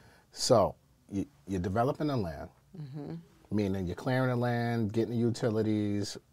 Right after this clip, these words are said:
Speaker 1: blah, blah, blah. And you have a whole little dance you do <laughs> for that, right, to break that down, <laughs> right?
Speaker 2: Yeah.
Speaker 1: So you're clearing the land, developing lines, you're getting the, the plans drawn, getting your renderings, and then you're going to the market with this,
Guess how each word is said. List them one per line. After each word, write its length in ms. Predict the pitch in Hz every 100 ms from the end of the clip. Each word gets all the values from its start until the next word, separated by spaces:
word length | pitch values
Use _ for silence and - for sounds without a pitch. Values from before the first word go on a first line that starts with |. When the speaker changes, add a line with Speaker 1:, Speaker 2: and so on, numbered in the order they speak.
| -
Speaker 1:
blah, 160 | 95 87
blah, 180 | 85
blah. 280 | 76 73 65 -
And 160 | 92 95
you 120 | 117
have 220 | 117 104
a 60 | 95
whole 500 | 98 90 87 82 82 -
little 220 | 98 92
dance 360 | 85 92 82 -
you 60 | 85
do 220 | 82 76
<laughs> 40 |
for 180 | - -
that, 300 | - 320 - -
right, 180 | 160 156
to 80 | 175
break 260 | 135 151 139
that 220 | 143 131
down, 680 | 123 - 123 233 254 285 -
<laughs> 40 |
right? 340 | 131 135 139 120 - - 175
Speaker 2:
Yeah. 140 | 165
Speaker 1:
So 580 | - - 139 127 117 - - _
you're 100 | 107
clearing 360 | 104 151 156 156
the 100 | 151
land, 400 | 135 127 127 127 -
developing 340 | 107 131 123
lines, 300 | 117 113 110
you're 100 | 101
getting 400 | 101 120 131 123 - _ 107
the, 160 | 107 107
the 100 | 110
plans 400 | - 104 101 92
drawn, 480 | 101 95 101 113 104
getting 240 | 107 117
your 120 | 120
renderings, 640 | 107 101 98 95 98 113 - -
and 140 | 95 95
then 220 | 113 113
you're 80 | 104
going 380 | 107 113 123 131 -
to 120 | 139
the 60 | 117
market 480 | 127 156 - 117 -
with 180 | 85 -
this, 300 | 95 -